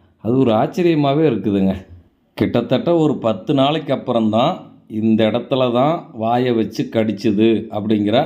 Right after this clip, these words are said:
அடையாளத்தையே நாம கண்டுபிடிக்க முடியும். அதுக்கு முன்னாடி வரைக்கும் அது கடிச்ச தடத்தையே நம்மளால கண்டுபிடிக்க முடியாது. ஆனா அது ஆறுறதுக்குள்ள நமக்கு ரெண்டு வாரம் ஆயிரும். அது வரைக்கும் ரொம்ப பிப்பு எடுக்கும்.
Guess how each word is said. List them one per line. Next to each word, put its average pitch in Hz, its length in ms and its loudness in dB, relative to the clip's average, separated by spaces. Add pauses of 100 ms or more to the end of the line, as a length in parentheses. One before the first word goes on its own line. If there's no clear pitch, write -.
(120)
அடையாளத்தையே 123 560 0
நாம 113 220 -2
கண்டுபிடிக்க 104 540 -4
முடியும். 92 460 -2 (380)
அதுக்கு 110 300 0
முன்னாடி 143 420 4
வரைக்கும் 123 600 -2 (180)
அது 104 220 -2
கடிச்ச 127 440 -2
தடத்தையே 123 520 0
நம்மளால 113 460 0
கண்டுபிடிக்க 101 540 -2
முடியாது. 90 520 -2 (320)
ஆனா 127 580 0
அது 107 240 -2
ஆறுறதுக்குள்ள 123 800 2
நமக்கு 127 300 -4
ரெண்டு 113 300 2
வாரம் 113 280 2
ஆயிரும். 101 520 0 (220)
அது 104 240 0
வரைக்கும் 113 420 -2
ரொம்ப 110 320 0
பிப்பு 123 380 -2
எடுக்கும். 107 520 -2